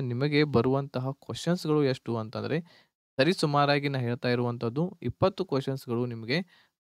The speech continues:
ಬಂದೇ ಬರ್ತಾವೆ. ಓಕೆ, ಇದಕ್ಕಿಂತ ಕಡಿಮೆನೂ ಆಗ್ಬೋದು, ಹೆಚ್ಚಾಗ್ಬೋದು, ಒಂದ್ ಎರಡು ಮೂರು ಹೆಚ್ಚು ಕಡಿಮೆ ಆಗ್ಬೋದು. ಆದ್ರೆ ನಾನು on an average ಒಂದು, ಆ, ಲೆಕ್ಕಾಚಾರ ಮಾಡ್ತಾ ಇರುವಂಥದ್ದು ಪೊಲೀಸ್ ಕಾನ್‌ಸ್ಟೇಬಲ್ ಎಕ್ಸಾಮ್ ಪೇಪರ್‌ದಲ್ಲಿ ಯಾವ ರೀತಿ ಎಷ್ಟೆಷ್ಟು ಸಬ್ಜೆಕ್ಟ್ಸ್‌ಗಳಿಗೆ ಎಷ್ಟೆಷ್ಟು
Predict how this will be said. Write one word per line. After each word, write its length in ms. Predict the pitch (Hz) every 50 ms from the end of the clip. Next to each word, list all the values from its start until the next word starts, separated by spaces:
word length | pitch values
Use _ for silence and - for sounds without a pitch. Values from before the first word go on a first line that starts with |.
| _ -
ಬಂದೇ 260 | 110 107 107 120 135 147 - -
ಬರ್ತಾವೆ. 420 | 113 110 - - - 98 98 95 - - -
ಓಕೆ, 240 | - - _ 156 151 139
ಇದಕ್ಕಿಂತ 320 | 123 120 - 143 139 135
ಕಡಿಮೆನೂ 360 | - 123 113 110 123 135 139
ಆಗ್ಬೋದು, 300 | 131 131 131 139 131 139
ಹೆಚ್ಚಾಗ್ಬೋದು, 520 | 135 131 131 - 131 123 120 117 113 135 175
ಒಂದ್ 200 | 175 160 151 135
ಎರಡು 200 | 123 123 120 123
ಮೂರು 280 | 127 127 127 123 143 170 175
ಹೆಚ್ಚು 280 | 156 123 - - 135
ಕಡಿಮೆ 260 | 127 123 120 120 120 113
ಆಗ್ಬೋದು. 420 | 110 117 120 123 117 117 131 151
ಆದ್ರೆ 220 | 147 127 123 131
ನಾನು 240 | 139 135 131 147 175 175 - - - - _ _ -
on 140 | 131 143 160
an 140 | 165 160
average 340 | 156 143 135 135 135 135 131
ಒಂದು, 280 | 135 123 120 117 131 160 196 190 _ _ _ _ _ _ -
ಆ, 60 | 107 110
ಲೆಕ್ಕಾಚಾರ 520 | 110 107 113 - - 147 143 - 143 131 131
ಮಾಡ್ತಾ 360 | 127 123 123 117 - - 123
ಇರುವಂಥದ್ದು 600 | 120 117 123 120 117 120 - 123 117 117 135 151 175 175 165 -
ಪೊಲೀಸ್ 280 | _ 120 131 160 - -
ಕಾನ್‌ಸ್ಟೇಬಲ್ 500 | - 143 139 - 143 131 135 135 143 147 - _ -
ಎಕ್ಸಾಮ್ 480 | 113 113 117 120 123 135 139 147 165 175 170 _
ಪೇಪರ್‌ದಲ್ಲಿ 560 | - 107 - - 143 139 143 123 107 120 147
ಯಾವ 200 | 139 131 127 131 135
ರೀತಿ 260 | 139 135 - - 131
ಎಷ್ಟೆಷ್ಟು 440 | 120 120 - - 143 151 - _ 165 170 175 170 - - _ _ _ _
ಸಬ್ಜೆಕ್ಟ್ಸ್‌ಗಳಿಗೆ 720 | 127 117 123 131 143 143 - - 131 127 123 120 120 139 139
ಎಷ್ಟೆಷ್ಟು 480 | 120 107 - - - 127 - _ -